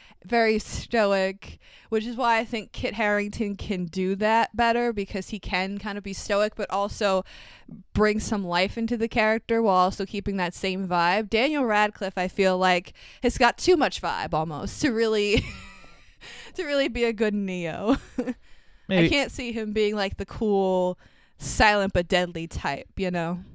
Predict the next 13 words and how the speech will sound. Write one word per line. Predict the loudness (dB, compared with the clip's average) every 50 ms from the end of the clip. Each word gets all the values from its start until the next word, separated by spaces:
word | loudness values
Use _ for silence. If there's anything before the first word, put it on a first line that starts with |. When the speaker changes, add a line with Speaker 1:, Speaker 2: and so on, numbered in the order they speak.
| -10 -2
Speaker 2:
And | 0 2 4 4 2 0 -2 0 6
the | 8 8
other | 10 10 8
one | 8 8 8
I | 8 8
wanna | 8 6 4
bring | 4 2 0
up | 0 0 2 2
is | 2 2 2 0 -4 -10 -14 -20 -20 _ 0
Wentworth | 4 4 4 6 6 2 2 2 2
Miller | 2 2 4 6 6 6 6 6 4 0
versus, | -8 -8 -2 2 4 4 4 4 2 0 0 2 4
uh, | 4 4 4 2